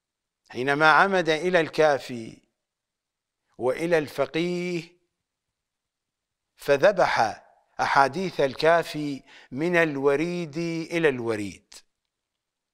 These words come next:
في كتاب عنونه صحيح الكافي.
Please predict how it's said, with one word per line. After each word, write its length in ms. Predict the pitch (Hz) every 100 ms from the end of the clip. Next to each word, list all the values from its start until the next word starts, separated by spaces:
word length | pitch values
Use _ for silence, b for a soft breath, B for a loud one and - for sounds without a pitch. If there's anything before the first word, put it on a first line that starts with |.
| _ _ _ _ _ _ _
في 140 | - 131
كتاب 460 | 143 156 180 160
عنونه 1000 | 147 123 131 131 170 170 160 165 156 - _ _ _ _
صحيح 800 | - - 131 - 165 180 156 -
الكافي. 840 | 131 113 - 117 101 87 - 82